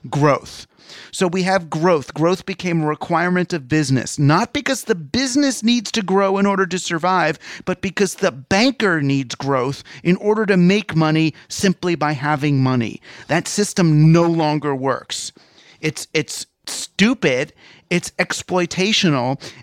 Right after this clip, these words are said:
and it, it runs amok in a, in an extractive economy, you know, put on digital steroids.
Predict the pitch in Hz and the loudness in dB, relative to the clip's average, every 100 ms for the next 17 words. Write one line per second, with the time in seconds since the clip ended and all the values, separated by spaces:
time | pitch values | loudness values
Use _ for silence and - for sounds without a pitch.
0 | _ 165 170 170 - 180 175 - 175 170 | _ 0 2 0 -4 -18 -18 -4 -4 2
1 | 170 202 165 175 156 151 190 202 - - | 4 4 4 2 4 4 2 0 -8 -12
2 | - - _ _ 175 165 160 151 160 147 | -18 -20 _ _ 0 2 0 -2 0 0
3 | - 170 160 151 143 - - 170 170 156 | -2 0 2 2 0 -2 0 0 0 -2
4 | 143 - 143 143 135 135 127 - - - | -4 -4 0 2 4 2 0 -4 -20 0
5 | 147 139 123 - 175 - 143 139 147 131 | 2 2 -2 -4 -2 0 0 0 0 -2
6 | 135 127 - 135 120 110 - - | -2 -2 -4 -4 -2 -4 -8 -14